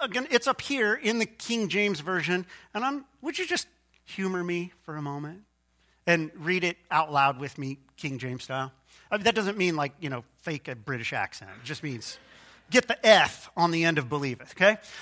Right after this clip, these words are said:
"For God so loved the world that he gave his only begotten Son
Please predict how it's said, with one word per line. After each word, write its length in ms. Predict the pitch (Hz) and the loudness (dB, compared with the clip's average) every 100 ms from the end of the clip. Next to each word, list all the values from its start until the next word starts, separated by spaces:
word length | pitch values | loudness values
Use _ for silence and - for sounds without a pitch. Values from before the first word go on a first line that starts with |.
| - - - | -16 -18 -6
"For 220 | - 240 | 2 4
God 340 | 202 285 330 | 8 8 6
so 320 | - - 277 320 | 2 6 6 8
loved 380 | 330 285 226 | 6 6 4
the 140 | 233 262 | -2 0
world 420 | 202 135 135 - - _ _ _ - | 0 0 -4 -10 -20 _ _ _ 6
that 120 | 226 | 6
he 120 | 240 | 6
gave 460 | 180 247 247 254 - | 6 8 8 6 0
his 220 | 220 185 - | -4 -4 0
only 420 | 233 269 277 277 | 4 4 4 2
begotten 560 | 240 202 226 226 302 214 | 0 4 8 8 8 0
Son 420 | - 196 156 123 | 0 2 2 0